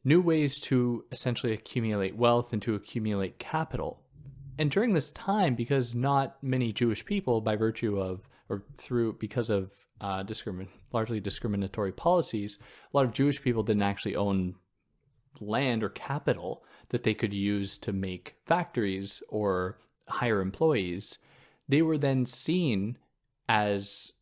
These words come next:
uh, being kind of parasitical because they had wealth without contributing to the overall G D P of a country or hiring workers, creating jobs, and so on.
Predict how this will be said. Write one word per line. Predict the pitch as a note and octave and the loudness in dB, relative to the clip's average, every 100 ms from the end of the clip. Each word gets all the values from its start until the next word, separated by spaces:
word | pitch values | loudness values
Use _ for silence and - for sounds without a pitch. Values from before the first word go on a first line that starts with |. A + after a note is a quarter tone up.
| - | -8
uh, | G#2+ F#2+ F#2+ G2 | -6 -4 -6 -2
being | B2+ A#2+ | 0 0
kind | A2+ A2+ | 0 -4
of | - | -6
parasitical | - A2+ A2+ - G#3+ D3+ - E2 A2+ _ | -6 -2 -2 2 2 2 0 -6 -8 _
because | B2+ A#2+ A2 | -2 0 2
they | A2 | 0
had | - F#3 A#2+ | 0 0 4
wealth | F3+ C#3+ - - - _ _ _ - | 4 4 0 -10 -20 _ _ _ 2
without | D3+ E3 D#3+ | 6 6 4
contributing | - C3+ - F3 F#3 D#3+ D3+ C3 | 0 -2 -2 0 2 2 0 -2
to | - - D#3 C3+ B2+ | -6 -2 2 2 0
the | A#2+ | -2
overall | C3+ C3 B2 A#2+ A#2 A2+ G#2+ - - | 2 2 4 4 4 2 -2 -4 -10
G | A#2+ B2 | -2 2
D | A#2 | 2
P | A2 A2+ | 2 2
of | |
a | G2+ | 0
country | - A#2+ G#2+ G#2+ F2+ | -2 -2 -2 -4 -4
or | - A2+ G2+ - - _ | -2 0 -2 -6 -18 _
hiring | - C3 C3 A#2 G#2+ | -6 2 4 6 4
workers, | G#2 A2+ - G2 F#2+ | 2 0 0 -2 -2
creating | - B2 B2 A#2 G#2 | 0 2 4 2 2
jobs, | A2 G2+ F#2+ F2 - | 2 2 2 0 -6
and | G2 | -6
so | - G#2+ | -4 -2
on. | F#2+ D#2+ | -2 -4